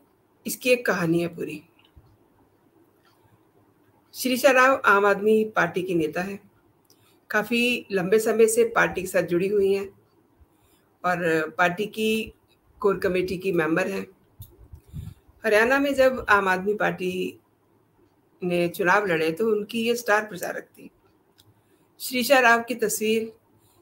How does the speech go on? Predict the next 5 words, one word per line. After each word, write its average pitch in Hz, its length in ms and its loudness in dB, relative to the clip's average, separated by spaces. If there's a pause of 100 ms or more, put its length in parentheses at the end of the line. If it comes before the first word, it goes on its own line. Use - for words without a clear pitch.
(160)
मिग 220 220 -2
ट्वेंटी 202 340 0
वन 180 200 -2
से 196 200 2 (840)
एफ़ 190 280 -2